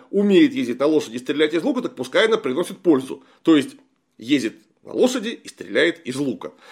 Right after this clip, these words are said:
И таким образом целый народ превращается в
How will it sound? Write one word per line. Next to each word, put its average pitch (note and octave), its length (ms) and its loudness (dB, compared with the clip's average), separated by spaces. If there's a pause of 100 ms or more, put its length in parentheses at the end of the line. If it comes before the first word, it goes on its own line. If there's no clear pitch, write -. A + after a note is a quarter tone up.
(160)
И D3+ 60 -8
таким B3+ 260 0
образом D#3+ 380 6
целый C4 260 4
народ D3+ 400 6 (1700)
превращается A3+ 960 2
в C#3 340 -4